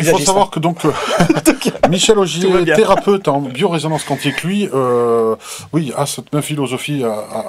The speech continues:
Speaker 2: à, à ton sujet, à ce sujet-là en tout cas, à, euh, parle que la maladie en général, on cherche à la détruire, à la tuer,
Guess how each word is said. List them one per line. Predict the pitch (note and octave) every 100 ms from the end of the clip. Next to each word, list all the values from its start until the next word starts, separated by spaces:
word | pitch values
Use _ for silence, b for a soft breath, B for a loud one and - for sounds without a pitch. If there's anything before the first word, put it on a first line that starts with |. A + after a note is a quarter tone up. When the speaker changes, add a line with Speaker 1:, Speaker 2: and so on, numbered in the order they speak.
| A2+ -
Speaker 2:
à, | G#2+
à |
ton | A2 A#2+
sujet, | - A#2 B2+ F3
à |
ce | - -
sujet-là | D#3 B2+ A2 A2+
en | D#3+
tout | - A#2
cas, | E3+ F3 B B -
à, | C3+ D#3 B2+
euh, | A#2 G#2+ _
parle | B2+ C3+ D3+
que | - C3+ C3+
la | A2+ A#2
maladie | A2+ B2
en | C#3+
général, | G#2 A#2 A2 C3+
on | A2+
cherche | - D3
à | A2+
la | A2
détruire, | C3+ - B2+
à |
la | G2
tuer, | F#2+ C3 E3